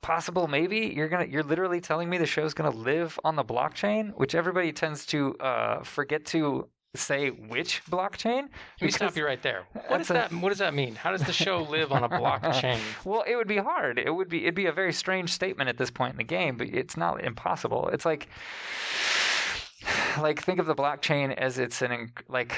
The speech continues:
Speaker 1: so your laptop is just your laptop, right? There's
Speaker 2: Mm-hmm.
Speaker 1: a physical hard drive inside. There are a bunch of files on top, on that hard drive.
Speaker 2: Mm-hmm.
Speaker 1: It's your one physical device,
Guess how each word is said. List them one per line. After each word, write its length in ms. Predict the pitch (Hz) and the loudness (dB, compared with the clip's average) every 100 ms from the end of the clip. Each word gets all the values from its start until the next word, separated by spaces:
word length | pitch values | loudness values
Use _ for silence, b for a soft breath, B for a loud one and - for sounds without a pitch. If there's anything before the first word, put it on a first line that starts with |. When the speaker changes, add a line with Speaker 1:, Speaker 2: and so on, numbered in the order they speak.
| B B B B B - | B B B B B -4
Speaker 1:
so 380 | 143 123 120 - _ - | 0 2 0 -6 _ -8
your 180 | 135 143 | -4 -2
laptop 540 | 120 120 117 107 107 - b b b | -2 -2 -2 -2 -4 -12 b b b
is 300 | - 131 113 | -2 0 0
just 340 | 107 139 123 - | -2 -2 -2 -2
your 140 | 120 | -2
laptop, 500 | 110 98 - 127 131 | 0 -2 -4 -8 -4
right? 240 | 123 117 117 | -4 -4 -2
There's 140 | 131 | 0
Speaker 2:
Mm-hmm. 100 | 127 | 0
Speaker 1:
a 40 | 131 | 0
physical 240 | 135 131 | 0 -2
hard 240 | 120 117 | 0 -2
drive 240 | 113 107 104 | 0 -2 -2
inside. 380 | 101 - 101 101 | -4 -4 -2 -2
There 80 | |
are 20 | 104 | -2
a 40 | |
bunch 160 | 120 117 | -2 -4
of 60 | |
files 380 | - 123 127 107 | -4 -2 0 0
on 140 | 104 104 | -2 -4
top, 260 | - 104 - | -4 -6 -4
on 140 | 113 | -4
that 180 | 110 107 | -4 -6
hard 320 | - - 139 | -10 -6 -4
drive. 320 | 117 117 - _ _ _ _ | -2 -4 -6 _ _ _ _
Speaker 2:
Mm-hmm. 200 | 120 110 113 - | -8 -6 -8 -8
Speaker 1:
It's 140 | - - | -4 0
your 120 | 147 | 0
one 240 | 117 135 | 2 0
physical 360 | 127 135 123 120 | 0 0 0 0
device, 440 | 110 104 107 - | -2 -2 -4 -8